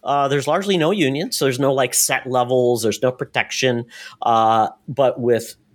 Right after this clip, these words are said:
uh, voice actors and actors, there are unions. So sag aftra, I believe, is the big union. So there are some set levels of, like, standard contracts if you're a union employee and you get hired. Um, and then there's not ya-, non-union talent. Uh, this is very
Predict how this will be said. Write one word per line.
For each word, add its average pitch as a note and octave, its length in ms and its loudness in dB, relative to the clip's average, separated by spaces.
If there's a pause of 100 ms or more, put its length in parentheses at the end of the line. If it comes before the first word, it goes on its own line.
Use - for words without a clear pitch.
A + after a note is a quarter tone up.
(100)
uh, G#2 360 0
voice C3 400 0
actors D3+ 600 0
and A#2 240 -2
actors, A2 560 -2
there - 340 -12
are E3+ 220 0
unions. - 500 -6
So G#2 160 0
sag A#2+ 320 2
aftra, E3 400 0
I D#3 60 4
believe, D#3 360 2 (280)
is B2+ 100 -4
the B2 60 -4
big B2+ 180 0
union. C3 400 2 (200)
So C#3 200 0
there B2 180 2
are G3+ 160 0
some D#4 200 -2
set - 240 -2
levels D3+ 320 2
of, G#2+ 100 0
like, - 240 0 (360)
standard D3+ 520 2
contracts A2+ 500 0
if - 100 -12
you're G2 140 2
a F#2 80 0
union A2+ 340 0
employee F#2+ 420 -2
and F2 100 -4
you E2 40 -8
get - 120 -12
hired. - 320 -6 (540)
Um, A#2 640 0
and C3+ 120 -2
then A#2+ 80 2
there's A2 220 -2
not A#2 220 -4
ya-, E3 240 0
non-union C3 500 0
talent. D2+ 520 -10
Uh, G#2 220 2
this A2 160 0
is A2+ 60 -2
very C3+ 440 0